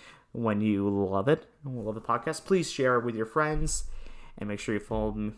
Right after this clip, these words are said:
join the Discord in the links in the descriptions, and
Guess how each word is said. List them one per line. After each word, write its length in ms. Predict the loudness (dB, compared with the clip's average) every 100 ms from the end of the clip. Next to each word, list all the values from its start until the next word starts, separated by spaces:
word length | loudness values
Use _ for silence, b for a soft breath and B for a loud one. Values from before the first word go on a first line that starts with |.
| -10
join 220 | 0 2 2
the 80 |
Discord 500 | 0 -2 -4 -4 -4 -8 -8
in 220 | 0 2
the 180 | 2 0
links 600 | -4 -4 -4 -6 -10 -10
in 140 | -8
the 80 | -6
descriptions, 720 | -6 -4 -2 -2 -4 -4 -6 -10 -14 _
and 520 | -4 -2 -2 -4 -8